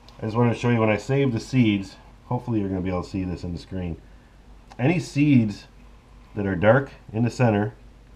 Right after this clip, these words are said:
just in case you don't know, um, those are no good. They won't be viable. Um, a lot of these seeds, they're wet, so as they dry out,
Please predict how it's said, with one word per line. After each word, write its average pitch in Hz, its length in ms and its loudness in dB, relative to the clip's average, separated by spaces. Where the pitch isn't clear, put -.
just 110 160 -6
in 107 80 0
case 107 240 0
you 95 80 -2
don't 110 260 4
know, 90 320 -2
um, 92 400 0
those 104 180 -2
are 113 80 2
no 113 180 4
good. 95 360 0
They 92 100 -8
won't 92 220 -2
be 101 100 -2
viable. 85 560 -2
Um, 98 240 0
a 92 80 -4
lot 113 380 6
of 117 100 4
these 107 240 0
seeds, 101 560 0
they're 98 140 -2
wet, 113 460 6
so 107 260 -2
as 117 340 4
they 120 200 2
dry 107 440 4
out, 110 400 2